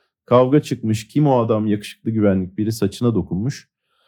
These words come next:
O yüzden kavga çıkmış. Başka biri daha varmış orada. Hırto mu falan. Ünsal bunlarla çok eğlendi ama ben biraz yakından tanıdığım için, tanımış olduğumdan ister istemez hemen,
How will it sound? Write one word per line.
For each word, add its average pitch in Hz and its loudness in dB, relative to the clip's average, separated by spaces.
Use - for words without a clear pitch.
O 107 2
yüzden 107 0
kavga 92 0
çıkmış. 76 -10
Başka 87 -2
biri 85 -4
daha 85 0
varmış 67 -6
orada. 60 -12
Hırto 82 -6
mu 65 -6
falan. 69 -8
Ünsal 85 -2
bunlarla 87 -4
çok 87 -10
eğlendi 80 -4
ama 101 -6
ben 87 -4
biraz 87 -2
yakından 95 -4
tanıdığım 98 -4
için, - -10
tanımış 98 2
olduğumdan 85 -2
ister - -2
istemez 82 -6
hemen, 113 0